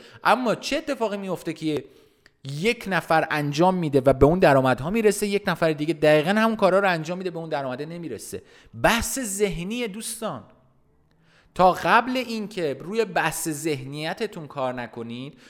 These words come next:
روی باورهاتون کار نکنید، تمام تلاش‌های فیزیکی شما بی ثمر خواهد بود.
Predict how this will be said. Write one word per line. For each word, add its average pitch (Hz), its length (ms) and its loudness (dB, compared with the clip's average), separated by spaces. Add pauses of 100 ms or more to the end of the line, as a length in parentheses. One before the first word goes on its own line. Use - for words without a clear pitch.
(140)
روی 180 260 0
باورهاتون 160 1120 4
کار 143 280 -2
نکنید، 156 520 -8 (280)
تمام 190 640 -2
تلاش‌های 190 920 0
فیزیکی 165 840 -6
شما 160 560 -6
بی 170 240 -10
ثمر 160 560 0
خواهد 151 460 4
بود. 117 440 -4